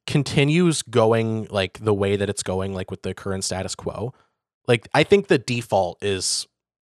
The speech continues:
descent into fascism. Because, like, obviously, like, go out, vote for damage control. Like, a blue tie that does nothing is better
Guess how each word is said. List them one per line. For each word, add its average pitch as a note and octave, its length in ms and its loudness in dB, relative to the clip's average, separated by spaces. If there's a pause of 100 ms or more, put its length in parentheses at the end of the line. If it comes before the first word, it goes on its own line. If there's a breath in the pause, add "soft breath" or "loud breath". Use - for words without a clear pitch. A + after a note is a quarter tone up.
(140)
descent B2+ 400 2
into A2 220 -4
fascism. F#2 640 -4 (680)
Because, B2 540 2
like, A#2+ 280 0 (140)
obviously, C3+ 480 2
like, A#2 200 0
go A#2 180 6
out, A2 220 6
vote G#2 400 2
for C3 120 2
damage G2+ 380 -2
control. D3+ 540 2 (420)
Like, A2 320 2 (240)
a A2+ 80 4
blue A#2 340 2
tie C#3 360 4
that A#2 180 0
does A2 220 2
nothing G#2 420 0
is G#2 140 0
better G#2+ 500 2